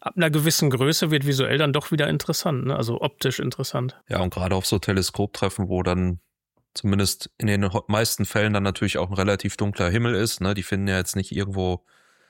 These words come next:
Speaker 2: statt, wo man viel künstliches Licht hat, viel Lichtverschmutzung, sondern das sind ja schon Orte, die dann speziell ausgewählt sind.
Speaker 1: Ja, wir müssten vielleicht irgendwann noch mal reingucken, wie es so in unseren Nachbarländern aussieht, ne? So spontan, wenn ich so an Niederlande oder so denke, ich glaub, da gibt's ja auch so ein paar Astromenschen.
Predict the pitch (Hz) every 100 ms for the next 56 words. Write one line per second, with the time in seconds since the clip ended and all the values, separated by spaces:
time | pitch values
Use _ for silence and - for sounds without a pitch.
0 | _ _ _ _ _ - - 113 - 107
1 | 107 107 - 120 117 110 104 - 131 -
2 | 113 120 - 127 - 123 113 - 113 120
3 | - 113 - 113 - 113 113 98 98 98
4 | 95 - _ _ _ _ _ _ _ _
5 | _ - - 101 98 90 95 92 92 92
6 | 90 92 90 87 87 - _ _ - -
7 | 90 - 82 85 90 92 85 80 - 78
8 | - - 113 135 - 190 - 156 - 156
9 | 160 156 131 123 131 151 175 143 139 147
10 | 143 135 131 156 - 127 123 123 123 139
11 | 127 - 143 147 147 143 135 - 139 127
12 | 139 151 151 143 139 - 131 135 165 160
13 | 156 160 160 147 160 143 156 165 156 -
14 | - 147 - 156 - 151 180 - 139 135
15 | 139 - - 139 131 135 170